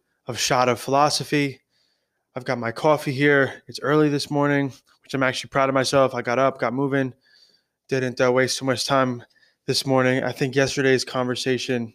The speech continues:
about waking up might have been helpful. I will tell myself that, and that's fine. So today's meditation, I think, also very inspirational. Maybe not, not ironically, right, 'cause I'm still thinking about it, obviously.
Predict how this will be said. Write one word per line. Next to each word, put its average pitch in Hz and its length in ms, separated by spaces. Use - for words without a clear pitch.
about 117 320
waking 123 260
up 120 220
might 123 160
have 117 100
been 120 80
helpful. 117 540
I 123 140
will 120 120
tell 135 220
myself 117 480
that, 101 320
and 110 220
that's 110 240
fine. 98 380
So 113 340
today's 175 300
meditation, 160 540
I 139 60
think, 135 140
also 143 240
very 143 140
inspirational. 131 640
Maybe 147 300
not, 143 300
not 139 200
ironically, 120 560
right, 117 200
'cause 113 280
I'm 113 160
still 120 160
thinking 117 220
about 110 240
it, - 20
obviously. 113 400